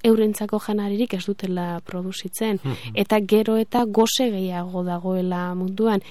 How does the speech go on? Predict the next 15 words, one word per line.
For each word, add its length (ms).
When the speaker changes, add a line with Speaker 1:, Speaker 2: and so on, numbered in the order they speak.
Speaker 1:
gero 240
eta 200
jende 420
gehiago 420
hiltzen 320
dela 260
gozez. 380
Eta 380
sistemak 840
horrela 460
ezin 440
duela, 880
ba, 120
ezin 280
dela 380